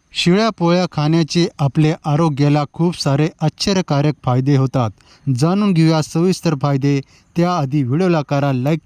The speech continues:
चॅनलला करा सबस्क्राईब. पोळी शिळी होत असताना तिला फर्मेंटेशन प्रक्रियेतून जावे लागते, यामुळे चपातीमध्ये न्यूट्रिशन वाढतात.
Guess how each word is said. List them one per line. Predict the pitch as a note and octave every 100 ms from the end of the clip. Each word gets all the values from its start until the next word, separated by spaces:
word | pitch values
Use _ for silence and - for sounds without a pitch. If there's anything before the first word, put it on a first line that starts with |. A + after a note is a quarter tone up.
| -
चॅनलला | B2 A#2+ C#3+ C#3+
करा | C3 A#2+ B2+
सबस्क्राईब. | C#3+ - F3 - - B2 G#2 F#2 _ _
पोळी | E3 F3 G#3 G#3+
शिळी | - F3 G#3+
होत | D#3+ F3+ E3
असताना | C#3+ - D#3+ D#3+ D#3+
तिला | D3+ D#3 D3+ E3 -
फर्मेंटेशन | C#3 D3 F3+ F3 D3+ C3+ F3 D#3+
प्रक्रियेतून | C3 B2 D3 D#3 D3 E3 D#3
जावे | A2+ A2+ D3+
लागते, | D3+ D3 - B2 G2 - - -
यामुळे | D#3 F3 G3 F#3 E3+ E3+ D#3+ - -
चपातीमध्ये | D3 C3+ E3 D#3 E3+ C#3+ B2+ D3 C#3+ - -
न्यूट्रिशन | C#3 C#3 D3+ D#3+ - D#3+
वाढतात. | C3 G#2+ A2+ - A#2+